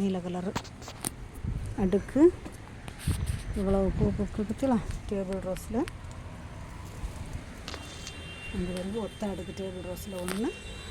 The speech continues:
இப்படி இது பிடிச்சிருந்தா லைக் பண்ணுங்க, ஷேர் பண்ணுங்க, சப்ஸ்கிரைப் பண்ணுங்க. இன்னைக்கு இவ்வளவு பூக்கள் பத்தியெல்லாம் கலர் கலரா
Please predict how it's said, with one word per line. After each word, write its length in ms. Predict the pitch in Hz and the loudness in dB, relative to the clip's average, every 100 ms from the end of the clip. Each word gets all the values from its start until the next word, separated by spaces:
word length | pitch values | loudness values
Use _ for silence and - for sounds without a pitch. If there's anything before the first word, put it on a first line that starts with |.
| - - - - - - - - - - - | -8 -8 -6 -6 -6 -6 -6 -6 -6 -6 -6
இப்படி 200 | 202 202 180 - - 208 | -2 0 0 -2 -4 -2
இது 100 | 190 | -2
பிடிச்சிருந்தா 500 | - 185 - 190 190 208 | -2 -2 0 2 4 4
லைக் 180 | 185 175 - | 4 2 2
பண்ணுங்க, 280 | 190 185 208 - | 2 4 2 4
ஷேர் 200 | 180 170 | 4 4
பண்ணுங்க, 280 | 185 185 185 214 | 4 4 2 2
சப்ஸ்கிரைப் 480 | 180 - - 196 185 | 0 0 4 4 4
பண்ணுங்க. 300 | 175 180 190 311 - - - - - - - - 190 | 4 4 4 4 4 2 0 -6 0 0 2 0 2
இன்னைக்கு 380 | 190 196 - 285 415 539 - - 679 - 740 - - - - 202 | 4 4 6 8 8 2 0 2 4 4 4 2 0 0 2 4
இவ்வளவு 380 | 196 214 208 196 - | 6 6 6 6 6
பூக்கள் 380 | 214 - 233 226 | 4 8 6 6
பத்தியெல்லாம் 420 | 240 330 339 202 - - - - - - - - - - - - - - - | 6 8 8 6 2 -2 -4 -6 -6 -4 0 0 2 2 2 4 4 2 2
கலர் 300 | 190 202 - 190 | 4 4 2 2
கலரா 400 | 185 185 208 | 2 4 4